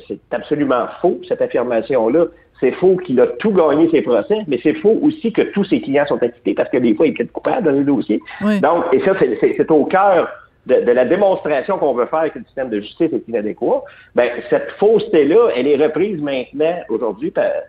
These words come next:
Speaker 1: euh, on l'a reproduite intégralement hier à Radio-Canada, là, pour le bénéfice, euh, du public.
Speaker 2: Alors,
Speaker 1: Euh,
Speaker 2: mais, M-, Maître Lebrun, pour que les gens comprennent, donc, euh,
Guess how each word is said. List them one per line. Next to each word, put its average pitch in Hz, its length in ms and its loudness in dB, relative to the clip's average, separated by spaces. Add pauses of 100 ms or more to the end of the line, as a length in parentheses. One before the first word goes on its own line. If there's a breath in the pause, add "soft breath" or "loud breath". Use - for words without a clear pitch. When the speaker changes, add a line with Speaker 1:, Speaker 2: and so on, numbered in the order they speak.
(320 soft breath)
Speaker 1:
euh, 101 260 2
on 107 120 2
l'a 120 120 2
reproduite 147 560 0
intégralement 113 540 -2
hier 110 200 -4
à 117 320 -2
Radio-Canada, 107 680 -4
là, 120 100 0
pour - 140 -12
le 92 180 -2 (240 soft breath)
bénéfice, 104 540 2
euh, 92 160 2
du 101 180 -10
public. 104 420 -2 (400 loud breath)
Speaker 2:
Alors, 247 220 0
Speaker 1:
Euh, 294 160 2
Speaker 2:
mais, 269 160 0 (220)
M-, 262 180 0
Maître 285 320 2
Lebrun, 247 300 0
pour 254 100 -4
que 226 80 -6
les 220 140 4
gens 262 200 -2
comprennent, 254 520 0
donc, 233 260 2
euh, 240 100 2